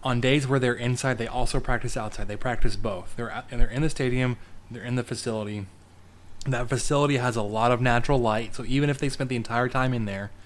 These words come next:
there's a lot of light there. You could still be wearing sunglasses and not feel, like, out of place. Not like you're in a, in a dark office with dark sunglasses, like you're trying to hide a hangover or something.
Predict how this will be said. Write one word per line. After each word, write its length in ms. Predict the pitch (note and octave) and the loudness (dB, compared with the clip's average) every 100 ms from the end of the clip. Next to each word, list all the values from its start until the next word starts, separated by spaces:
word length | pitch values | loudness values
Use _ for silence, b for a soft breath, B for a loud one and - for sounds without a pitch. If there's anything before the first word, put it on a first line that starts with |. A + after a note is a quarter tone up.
| b b b b b - | b b b b b -8
there's 160 | G#2+ | -6
a 20 | |
lot 200 | G2 G2+ | -4 -2
of 100 | B2+ | -2
light 260 | C3 A#2 A2+ | 0 -2 -2
there. 160 | A2+ G#2+ | -4 -4
You 80 | |
could 140 | G#2 G#2 - | -6 -12 -6
still 400 | - - A#2+ B2 | -6 -2 0 0
be 140 | C#3 | 0
wearing 280 | B2 A#2+ A#2+ | 0 0 -2
sunglasses 580 | A2+ A#2+ A#2 A2 G#2+ A2 | -2 -2 0 -2 -2 -6
and 100 | G#2 | -4
not 300 | G#2+ A2+ - | -4 -6 -10
feel, 200 | - A#2+ | -6 -4
like, 220 | G#2 G2 - | -4 -8 -4
out 140 | A2+ | -4
of 80 | A#2 | -4
place. 400 | - A2+ G#2 G#2+ | -6 -8 -8 -8
Not 60 | A#2+ | -10
like 160 | G#2 | -10
you're 80 | A#2 | -10
in 160 | A2+ A2+ | -6 -4
a, 180 | G#2+ G2 b b b b b b - | -4 -6 b b b b b b -12
in 60 | A#2 | -10
a 40 | |
dark 380 | G#2 A#2 A#2 A2+ | -6 0 0 0
office 360 | A2+ A2 A#2+ A2 | -2 -2 -4 -6
with 180 | A2 A2 | -8 -6
dark 260 | A2 A2+ | -4 -4
sunglasses, 560 | - B2 G#2+ G#2 G2+ G#2+ | -4 -4 -4 -6 -6 -4
like 140 | G2+ | -4
you're 60 | G#2+ | -2
trying 160 | A#2+ | -4
to 60 | A2 | -4
hide 180 | A2 G#2+ | -4 -2
a 40 | |
hangover 640 | G#2 - B2+ A2+ G#2 G2 G2+ | -2 -2 -2 0 -2 -4 -8
or 60 | |
something. 440 | F#2+ G2+ F#2+ G#2+ | -8 -10 -10 -12